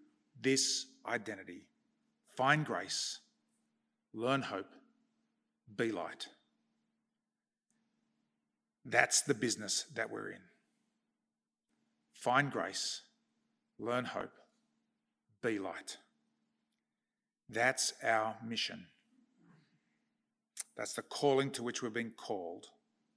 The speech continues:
to be a community where people around us are constantly finding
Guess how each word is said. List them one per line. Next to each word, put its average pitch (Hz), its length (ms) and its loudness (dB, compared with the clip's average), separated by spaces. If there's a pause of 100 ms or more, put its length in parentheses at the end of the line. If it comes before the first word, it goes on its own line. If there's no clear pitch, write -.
(760)
to - 100 -10
be 123 80 2
a 113 60 -4
community 151 580 4
where 127 240 0
people 135 340 0
around 123 360 2
us - 380 0
are 110 140 -6 (120)
constantly 151 760 0 (300)
finding 127 600 2